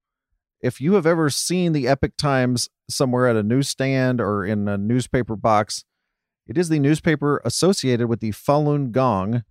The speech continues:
which is a Chinese spiritual practice that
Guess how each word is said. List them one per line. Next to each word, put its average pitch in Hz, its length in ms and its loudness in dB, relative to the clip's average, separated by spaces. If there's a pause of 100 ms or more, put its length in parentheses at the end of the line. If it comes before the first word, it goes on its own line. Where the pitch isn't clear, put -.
(440)
which - 140 -12
is 104 80 -4
a 107 80 0
Chinese 123 420 -2
spiritual 131 440 -2
practice 110 460 -2
that 104 300 -6